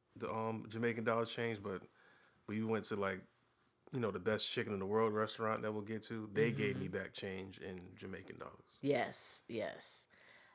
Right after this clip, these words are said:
Speaker 2: Um, yeah, so that was Devon House. Let's see. And then again, our plan was to go to, um, Emancipation Park and see, like, all the, like, downtown murals and paintings. But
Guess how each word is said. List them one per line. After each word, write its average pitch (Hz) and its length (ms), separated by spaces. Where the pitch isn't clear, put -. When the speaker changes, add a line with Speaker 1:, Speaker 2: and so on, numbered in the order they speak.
Speaker 2:
Um, 131 640
yeah, 214 280
so - 140
that 156 160
was 185 140
Devon 185 340
House. 185 640
Let's 170 140
see. 151 280
And 156 120
then 156 200
again, 156 320
our 185 140
plan 165 360
was 139 240
to 151 80
go 139 220
to, 135 400
um, 120 480
Emancipation 131 680
Park 120 500
and 113 420
see, 120 520
like, 113 280
all 123 180
the, 120 120
like, 117 200
downtown 120 480
murals 151 440
and 117 100
paintings. 127 480
But 117 260